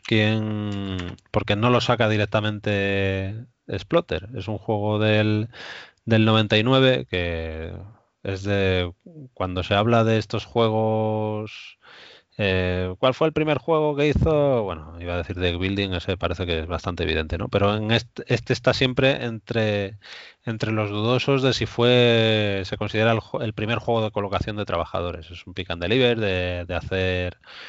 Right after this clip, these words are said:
pues, líneas, optimizar tus líneas de autobús y llevar pasajeros de un sitio a otro y tal, pero le han, le han hecho un lavado de cara bastante, bastante guapo. Y,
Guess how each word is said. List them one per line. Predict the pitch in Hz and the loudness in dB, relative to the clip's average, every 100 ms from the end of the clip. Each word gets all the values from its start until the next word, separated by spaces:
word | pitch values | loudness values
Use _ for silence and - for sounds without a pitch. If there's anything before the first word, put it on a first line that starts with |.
| - - _ | -20 -20 _
pues, | - 82 | -8 -4
líneas, | 92 95 92 92 90 85 - - | -2 0 0 -2 -4 -8 -12 -12
optimizar | 101 87 - 87 82 92 | -10 -8 -6 -4 -4 -4
tus | 92 92 | -4 -4
líneas | 92 92 | 0 0
de | 95 | 0
autobús | 95 - 110 143 139 113 | -2 -2 2 2 2 2
y | 101 | 0
llevar | 95 95 95 95 95 98 95 | 2 2 4 2 2 0 -2
pasajeros | 95 - 95 104 98 | -4 -4 -2 -2 -2
de | 98 | -6
un | 95 | -6
sitio | 104 101 | -4 -2
a | |
otro | 104 101 | -2 0
y | |
tal, | 117 - - - - - | 0 0 -12 -18 -20 -2
pero | 113 101 | 0 2
le | 98 | 2
han, | 95 90 92 92 87 87 | 2 0 -4 -10 -10 -10
le | 85 | -8
han | 82 | -6
hecho | 90 101 | -8 -6
un | 90 | -2
lavado | 87 87 | 0 0
de | 87 | -2
cara | 92 90 87 82 82 82 82 90 - _ - | -2 0 2 0 -2 -6 -10 -16 -20 _ -10
bastante, | 82 - 95 95 | -8 -6 -6 -4
bastante | 95 90 98 92 92 | -4 -4 -4 -6 -2
guapo. | 101 117 123 - _ _ _ _ _ _ - | 0 0 -2 -8 _ _ _ _ _ _ -2
Y, | 113 101 92 87 85 82 82 82 82 | 0 0 0 -2 -4 -4 -6 -8 -8